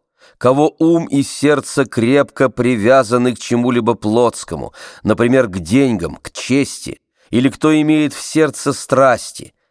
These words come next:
ненависть, зависть к другим, потому что страсти обыкновенно связывают сердце,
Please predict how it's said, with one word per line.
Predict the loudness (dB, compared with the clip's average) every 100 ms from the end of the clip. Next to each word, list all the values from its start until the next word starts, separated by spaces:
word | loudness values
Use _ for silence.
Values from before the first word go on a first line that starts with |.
| _
ненависть, | -2 2 2 2 0 -2 -6 -14 -20 _
зависть | -12 -4 2 4 4 0 -4 -10 -14
к | -12
другим, | -4 -2 -2 0 0 0 -6 _ _ _ _ _
потому | -4 0 0
что | 0 -4
страсти | -6 0 2 2 0 0
обыкновенно | 0 0 0 0 2 0 2 0
связывают | -2 -6 0 2 2 0 -2 -2 -4
сердце, | -10 -2 -2 -2 -6 -8 -8